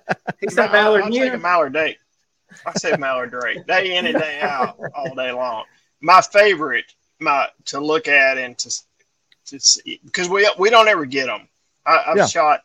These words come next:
Speaker 2: two in my life as a black duck.
Speaker 1: Yeah.
Speaker 3: Yeah.
Speaker 2: And then
Speaker 1: That's a bucket list duck for me.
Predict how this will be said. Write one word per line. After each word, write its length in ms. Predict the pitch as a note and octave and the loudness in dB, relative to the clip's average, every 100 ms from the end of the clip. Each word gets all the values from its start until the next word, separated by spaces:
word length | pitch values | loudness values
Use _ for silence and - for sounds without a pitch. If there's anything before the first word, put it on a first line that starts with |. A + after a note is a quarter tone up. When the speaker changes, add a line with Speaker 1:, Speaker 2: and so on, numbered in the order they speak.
| - | -8
Speaker 2:
two 240 | F#3 F#3 | -6 -6
in 120 | E3 | -4
my 140 | D3 B2+ | -2 -2
life 440 | B2+ B2 A2 A2 | -2 -2 -4 -6
as 120 | B2 | -14
a 40 | A#2 | -12
black 340 | A#2+ A2 - | -6 -6 -6
duck. 380 | G2+ F#2+ - - _ _ - | -10 -12 -12 -20 _ _ -14
Speaker 1:
Yeah. 300 | B2+ A#2 A#2 | -8 -4 0
Speaker 3:
Yeah. 140 | A#2+ A2 | 0 -2
Speaker 2:
And 160 | C3 C3+ | -8 -4
then 300 | C#3 C3+ C3 | -2 -2 -4
Speaker 1:
That's 160 | - | -8
a 60 | E3+ | -8
bucket 380 | C#3+ D#3 D3+ C3+ | -2 0 2 2
list 240 | C#3 C#3 | 2 0
duck 240 | C#3+ B2+ - | -2 -2 -4
for 120 | B2 | -8
me. 340 | B2+ B2 A#2+ | -6 -6 -8